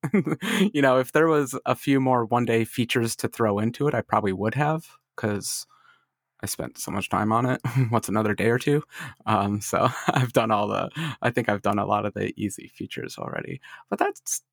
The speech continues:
smart. I don't think I would do that because, uh, e-, one thing I noticed is you get a lot more support emails when a lot more people buy your app,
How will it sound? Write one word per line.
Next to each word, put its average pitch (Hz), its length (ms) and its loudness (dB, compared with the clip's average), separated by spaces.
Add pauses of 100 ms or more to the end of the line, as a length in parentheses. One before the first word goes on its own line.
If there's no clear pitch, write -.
(160)
smart. - 540 -2
I 247 100 2
don't 339 220 -6
think 254 160 -4
I - 80 2
would 220 160 2
do 233 220 -2
that 214 240 0
because, 160 460 -4 (420)
uh, - 340 -6
e-, - 180 -10 (960)
one 196 200 0
thing 254 160 -2
I 214 100 2
noticed 123 640 0 (120)
is 110 640 0
you 113 100 -8
get 127 140 2
a 107 40 2
lot 120 220 2
more 131 140 2
support - 480 -2 (120)
emails 104 480 -8 (100)
when 107 140 0
a 98 100 -4
lot 101 220 0
more 117 140 2
people 120 240 -2
buy 104 180 0
your 104 200 -6
app, - 320 -8